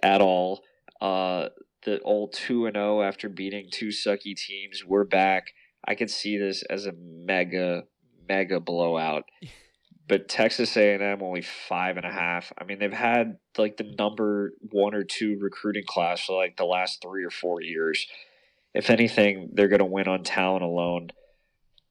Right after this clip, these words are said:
Speaker 2: But they
Speaker 1: A and M,
Speaker 2: just lost to Appalachian State.
Speaker 1: big. A-, Appalachian State is good, man. They almost beat U N C.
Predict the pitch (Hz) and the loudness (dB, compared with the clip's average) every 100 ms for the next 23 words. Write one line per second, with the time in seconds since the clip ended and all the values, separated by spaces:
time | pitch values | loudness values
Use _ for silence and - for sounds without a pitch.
0 | _ - 175 - 165 110 107 170 156 - | _ 0 2 6 6 8 8 8 8 6
1 | 151 143 139 123 - - - 135 135 - | 6 10 10 8 4 0 0 2 4 6
2 | 123 123 123 - 123 - 107 101 127 117 | 6 6 4 0 -2 0 4 6 6 2
3 | - 98 123 - 120 156 147 156 160 143 | 2 4 6 4 2 0 0 -2 -4 -6
4 | - 147 165 147 123 123 160 135 104 101 | -2 0 0 -4 -6 -2 0 -2 -4 -6
5 | 120 123 110 110 123 123 - 123 104 120 | -6 -6 -8 -6 -8 -8 -4 -4 -2 -2
6 | 120 117 - 117 123 135 | -2 -4 -6 -4 -4 -4